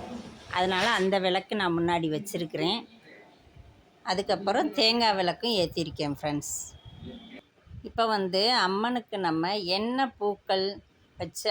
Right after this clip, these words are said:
அலங்காரம் பண்ணலாம், பூஜை பண்ணலாம் அப்படின்னு பார்த்தீங்கன்னா, வாசனை பூக்கள் கண்டிப்பா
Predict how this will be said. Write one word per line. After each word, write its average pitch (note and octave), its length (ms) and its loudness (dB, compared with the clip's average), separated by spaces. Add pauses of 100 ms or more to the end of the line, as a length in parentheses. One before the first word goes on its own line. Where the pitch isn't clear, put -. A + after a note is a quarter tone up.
அலங்காரம் F3+ 540 2
பண்ணலாம், D3 500 -2
பூஜை F#3 280 0 (100)
பண்ணலாம் D#3 440 0
அப்படின்னு D3 380 -6
பார்த்தீங்கன்னா, C#3+ 480 -4 (680)
வாசனை A#3 460 2 (100)
பூக்கள் F#3+ 380 0 (140)
கண்டிப்பா F3+ 540 0